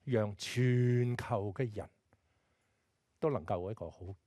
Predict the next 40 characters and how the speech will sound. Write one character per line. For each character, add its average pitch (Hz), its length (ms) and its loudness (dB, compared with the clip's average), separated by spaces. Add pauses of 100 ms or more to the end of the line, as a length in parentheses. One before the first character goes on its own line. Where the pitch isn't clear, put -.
基 147 540 2
要 80 180 -8
真 107 380 -4
理 73 160 -10
嘅 - 100 -14
訓 - 160 -12
練， 131 200 -20 (880)
全 165 560 6
球 123 280 0
嘅 139 120 0
人 95 140 -2 (380)
都 123 140 0
聽 113 200 0
到 92 100 -6
福 92 220 -8
音， 85 100 -10 (760)
全 165 440 6
球 127 260 2
嘅 143 140 2
人 82 160 -2 (420)
都 151 140 2
聽 127 220 2
到 92 220 -2 (760)
恩 117 160 2
雨 92 120 -4
嗰 92 100 -4
啲 101 120 -2
見 73 260 -8
證， - 180 -10 (480)
全 170 400 6
球 143 280 4
嘅 165 180 4
人 90 180 0 (500)
希 170 140 2
望 123 160 0
佢 113 80 -2
哋 104 160 -2
五 110 280 -6
年 80 220 -6
內 69 260 -8